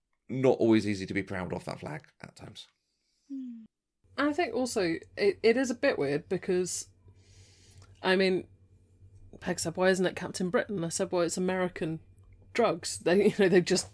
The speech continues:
Speaker 3: filled her full of all the American, it's, she's an American weapon.
Speaker 1: Mm.
Speaker 3: So we can't kind of appropriate, the British government can't kind of claim her now. Can they sell her to the British government as some kind of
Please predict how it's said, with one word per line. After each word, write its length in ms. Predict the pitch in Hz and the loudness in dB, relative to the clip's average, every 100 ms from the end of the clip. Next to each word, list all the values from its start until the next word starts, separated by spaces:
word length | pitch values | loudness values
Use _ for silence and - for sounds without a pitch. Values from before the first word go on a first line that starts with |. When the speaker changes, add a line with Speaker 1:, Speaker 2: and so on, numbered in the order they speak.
| - - _ - | -20 -20 _ -20
Speaker 3:
filled 260 | - 196 190 | 0 2 2
her 100 | 170 | 0
full 200 | 185 180 | 0 2
of 100 | 175 | 2
all 100 | 180 | 4
the 120 | 185 | 4
American, 480 | 175 180 185 180 165 | 4 4 2 2 -2
it's, 220 | - - | -2 -4
she's 180 | - 185 | -4 0
an 80 | 185 | 0
American 600 | 175 196 202 185 175 160 | 2 2 2 0 -4 0
weapon. 420 | 208 196 - 151 131 | -2 -2 -8 -8 -6
Speaker 1:
Mm. 300 | 131 101 87 | -6 -6 -6
Speaker 3:
So 280 | - 180 175 | -2 0 0
we 200 | - 190 | 2 0
can't 400 | - 214 190 - | 2 2 2 2
kind 160 | 196 | -2
of 60 | 170 | -2
appropriate, 560 | 165 196 185 185 165 - | 0 2 2 2 -2 -2
the 60 | |
British 260 | 170 151 - | -2 -2 0
government 360 | 190 170 156 | -2 0 -4
can't 300 | 160 180 165 | -4 -4 -4
kind 180 | - 175 | -6 -6
of 120 | 151 | -6
claim 260 | - 196 175 | 0 2 2
her 120 | 151 | -2
now. 280 | - 135 156 - 190 | -4 -4 -4 -6 -4
Can 160 | 202 | 0
they 160 | 185 180 | 0 0
sell 600 | - - - 135 156 - | -2 -6 -6 -8 -8 -10
her 140 | - 254 - | -14 -14 -12
to 80 | |
the 80 | 180 | -10
British 280 | 180 196 - | -2 -2 -2
government 400 | - 202 208 233 | 0 0 0 -2
as 120 | 208 | -2
some 140 | - 190 | -4 -4
kind 180 | 190 | -2
of 100 | 185 | -2